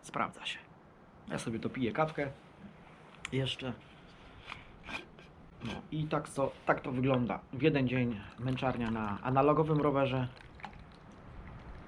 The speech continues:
w drugim będzie jazda terenowa <laughs> na moim wehikule kochanym.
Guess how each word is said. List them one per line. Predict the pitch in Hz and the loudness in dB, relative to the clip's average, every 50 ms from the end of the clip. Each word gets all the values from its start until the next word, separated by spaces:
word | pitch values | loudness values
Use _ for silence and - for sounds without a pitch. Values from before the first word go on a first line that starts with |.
| - - - - - | -16 -16 -16 -14 -8
w | - | 0
drugim | 107 135 131 139 120 127 127 120 120 107 - - - - - - - - - - | 6 8 8 8 8 6 4 2 2 -2 -6 -12 -14 -14 -14 -14 -14 -14 -12 -6
będzie | - 120 120 113 107 113 117 113 | -4 -2 -2 -2 -4 -4 -2 -2
jazda | 117 117 113 110 107 110 110 110 110 - - - - - - - - - - - - - - - - - - - - | -2 -2 -2 -4 -2 -2 -2 -2 -2 -6 -10 -12 -14 -14 -14 -12 -12 -12 -12 -12 -14 -14 -14 -14 -14 -14 -14 -12 -4
terenowa | - 120 113 113 113 113 117 117 110 113 110 107 95 - - - - - - - - - - | -2 0 0 2 2 2 0 0 0 0 -2 -2 -4 -6 -8 -8 -6 -6 -6 -8 -8 -10 -12
<laughs> | - - - - - - - - - - - - | -12 -12 -12 -12 -12 -12 -12 -12 -12 -12 -4 0
na | 120 120 | 2 4
moim | 123 127 123 120 117 117 | 6 6 6 6 4 2
wehikule | 107 113 110 - 123 113 - 117 110 104 95 | 0 -2 -2 -2 -2 -4 -2 -2 -2 -2 -2
kochanym. | - 101 - - 196 190 190 | -4 -4 10 12 12 12 12